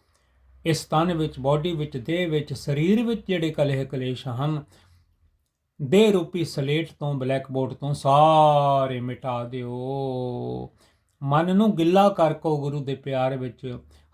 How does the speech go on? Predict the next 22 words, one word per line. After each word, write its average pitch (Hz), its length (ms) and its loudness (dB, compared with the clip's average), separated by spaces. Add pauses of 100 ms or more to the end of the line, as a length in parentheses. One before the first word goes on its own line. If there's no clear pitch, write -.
ਹੰਝੂ 196 260 6 (720)
ਗਿਰ 143 140 0
ਜਾਣ 127 340 -2
ਅੱਖਾਂ 127 300 -6
ਵਿੱਚੋਂ, 123 580 -8 (580)
"ਮੈਂ 135 160 2
ਨੀ-, 151 400 0
ਨੀਰ 156 340 2
ਵਹਿ 123 300 -2
ਵਹਿ 123 180 -6
ਚੱਲੇ 127 400 -10
ਜੀਓ।" 143 440 -12 (340)
ਅੱਖਾਂ 160 260 0
ਵਿੱਚ 175 220 -2
ਪਾਣੀ 220 500 4
ਆ 170 180 6
ਜਾਵੇ, 156 340 2
ਜਲ 170 340 4
ਆ 196 140 8
ਜਾਵੇ, 175 440 2 (360)
ਜਿਵੇਂ 143 260 -6 (160)
ਕੋਈ 143 120 -10